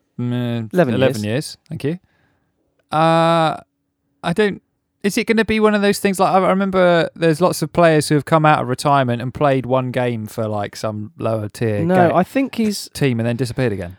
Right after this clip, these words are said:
Speaker 2: I don't think he knew the full scope of what he was signing up for. I'll just read on.
Speaker 1: <laughs>
Speaker 2: Um,
Speaker 1: Please do.
Speaker 2: apparently his friends, yeah, it says here, uh, club secretary Di Hooper is a friend of Merson's after the pair met at, at a function a while back.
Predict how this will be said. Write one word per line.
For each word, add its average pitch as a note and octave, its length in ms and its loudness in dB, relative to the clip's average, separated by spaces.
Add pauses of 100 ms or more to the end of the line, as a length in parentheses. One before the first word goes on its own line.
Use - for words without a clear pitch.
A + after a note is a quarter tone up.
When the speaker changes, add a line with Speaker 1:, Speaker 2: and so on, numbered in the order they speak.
(120)
Speaker 2:
I E3 100 2
don't G#3+ 300 4
think G3 220 0
he F#3 180 -2
knew E3+ 380 2
the D#3 80 -2
full D#3 260 0
scope C#3+ 320 2
of B2+ 140 -4
what C#3+ 140 2
he B2+ 60 0
was B2 120 -2
signing B2 320 0
up B2 100 -6
for. G2+ 300 -4
I'll B2+ 80 2
just G3 220 -4
read E3 260 0
on. C#3+ 100 6
Speaker 1:
<laughs> G#2+ 160 4
Speaker 2:
Um, D#3 380 6
Speaker 1:
Please E3+ 320 2
do. C#3 180 2
Speaker 2:
apparently F#3+ 480 2
his E3+ 140 -2
friends, C3 760 0
yeah, D3+ 200 2
it A#2+ 60 -2
says G3 200 -2
here, B2 260 2
uh, C3 160 -2
club G#3+ 240 0
secretary B2+ 580 -4
Di E3 260 4
Hooper D3 260 -6
is A2+ 160 -10
a - 20 -8
friend B2 260 -4
of A#2+ 60 -4
Merson's G#2 540 -4 (100)
after B2 280 -2
the C3 80 -6
pair A2 200 -4
met G#2+ 180 -6
at, - 180 -10 (100)
at - 340 -6
a A2+ 100 -6
function A2+ 600 -2
a A2+ 60 -6
while A2 340 -2
back. - 380 -2